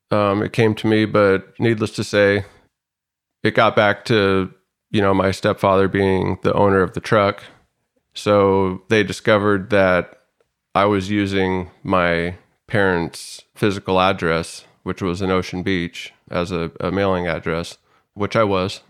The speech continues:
Uh, I didn't live there, but I used their address as a mailing address, uh, because I had just recently moved back to San Diego from, uh, Nevada.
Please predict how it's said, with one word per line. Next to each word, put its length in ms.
Uh, 160
I 120
didn't 260
live 200
there, 400
but 120
I 60
used 280
their 200
address 400
as 120
a 40
mailing 340
address, 540
uh, 140
because 320
I 100
had 140
just 240
recently 380
moved 220
back 220
to 80
San 240
Diego 400
from, 540
uh, 160
Nevada. 540